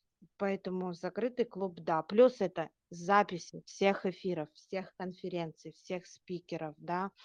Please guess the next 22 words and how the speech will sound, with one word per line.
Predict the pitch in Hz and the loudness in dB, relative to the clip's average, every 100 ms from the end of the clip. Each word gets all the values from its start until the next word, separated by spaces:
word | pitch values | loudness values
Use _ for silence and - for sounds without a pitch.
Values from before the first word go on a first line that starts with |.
| - - 185 | -20 -20 -10
А, | - 180 185 180 180 | -4 -2 -2 -4 -4
это | 208 202 - 202 | -6 -8 -4 -6
доступ | 170 202 202 - 180 - | -2 -4 -4 -6 -10 -8
к | - | -10
огромному | 180 196 202 196 190 185 180 | -6 0 0 0 -2 -4 -6
количеству | 185 180 180 - 175 - 175 190 190 | -4 -4 -6 -10 -16 -20 -12 -8 -6
информации, | 214 196 - 190 190 185 180 180 - - 156 160 _ _ _ - - - | -6 -8 -6 -6 -4 -4 -4 -6 -12 -18 -16 -18 _ _ _ -20 -20 -8
а, | 175 175 170 | -2 0 0
которая | 170 175 180 180 | -2 -4 -2 -2
есть | 170 175 180 - | -4 -4 -6 -10
в | - | -20
школе, | - - 175 165 156 | -20 -10 -8 -6 -6
да. | 180 196 - | -6 -6 -8
Когда | 165 165 | -10 -8
ты | 165 165 | -10 -14
член | - 185 175 | -10 -6 -6
закрытого | 170 165 175 170 165 160 | -8 -10 -12 -10 -10 -10
клуба, | - 185 220 220 | -6 -2 0 2
у | 190 | 0
тебя | 175 170 170 | -2 -6 -6
есть | 170 160 156 - | -4 -8 -12 -18
сейф, | - - 196 233 | -12 -2 2 2